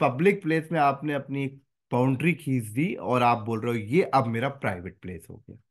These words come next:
ठीक वैसे ही आपने एडब्ल्यूएस पे गए और आपने एक बाउंड्री खींच दी, और जब आपने बाउंड्री खींच दी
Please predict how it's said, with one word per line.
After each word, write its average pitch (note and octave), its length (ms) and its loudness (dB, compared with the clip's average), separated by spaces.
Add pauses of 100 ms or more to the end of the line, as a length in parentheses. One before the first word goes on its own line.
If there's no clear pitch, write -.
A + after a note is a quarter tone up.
(1000)
ठीक G#3+ 300 2
वैसे E3 320 4
ही C#3+ 80 2
आपने A#2+ 280 0
एडब्ल्यूएस G#2 420 -6
पे F2+ 160 -4
गए A2 260 -2 (800)
और A2+ 160 2
आपने A2+ 320 0
एक G#2+ 160 -4
बाउंड्री C3+ 480 2
खींच - 300 -10
दी, - 220 -20 (2000)
और G#2+ 200 -4
जब F#3+ 200 6
आपने D#3 300 4
बाउंड्री C3+ 540 2
खींच D#3 320 -6
दी F#2 280 -8